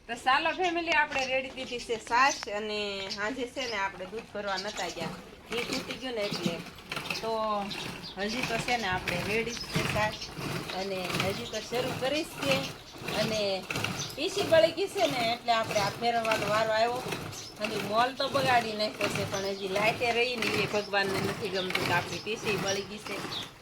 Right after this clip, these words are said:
ચોમાસું આખું ગયું પણ એકાદી વખત બળી ગઈ પણ આવી પ્રોબ્લેમ નથી આવી આપણે ફેરવવાની. પણ ક્યારેક ક્યારેક ફેરવીએ ને તો કસરતે થઈ જાય. ને આ આપણે છે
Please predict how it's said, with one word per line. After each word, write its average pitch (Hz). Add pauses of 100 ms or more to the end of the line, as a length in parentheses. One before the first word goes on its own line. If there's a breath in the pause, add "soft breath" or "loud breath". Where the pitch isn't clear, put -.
(260)
ચોમાસું 220
આખું 220
ગયું -
પણ 196
એકાદી 190
વખત 180
બળી 220
ગઈ 220
પણ 175
આવી 185
પ્રોબ્લેમ 196
નથી 247
આવી 202 (440)
આપણે 190 (100)
ફેરવવાની. 190 (760)
પણ 185 (240)
ક્યારેક 220
ક્યારેક 208
ફેરવીએ 233
ને 202
તો 196 (720)
કસરતે 233 (160)
થઈ 247
જાય. 277 (1300)
ને 185 (1300)
આ 208
આપણે 208
છે 247